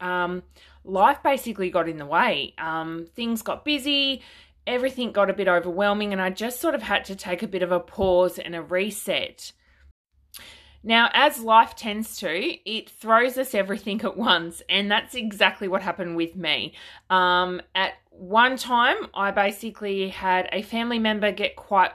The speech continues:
unwell. Um, we received some sad news, and we were in the midst of putting our house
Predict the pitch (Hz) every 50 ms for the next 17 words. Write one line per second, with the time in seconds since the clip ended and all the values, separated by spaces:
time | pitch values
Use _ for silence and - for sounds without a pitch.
0 | - _ - 180 185 185 180 170 170 165 180 226 320 440 - - - - - -
1 | - _ - 180 180 185 180 180 185 185 190 190 185 185 190 - - 196 175 175
2 | - - 190 180 - - - 220 226 233 247 240 226 220 208 202 214 233 269 339
3 | 392 381 - - - - 190 196 196 202 196 196 196 202 196 196 190 - 202 196
4 | 190 190 180 190 190 190 - 202 226 233 226 220 214 - - - - 214 190 -
5 | - - 214 202 190 190 190 - - 175 185 180 175 - 190 180 180 180 - -
6 | -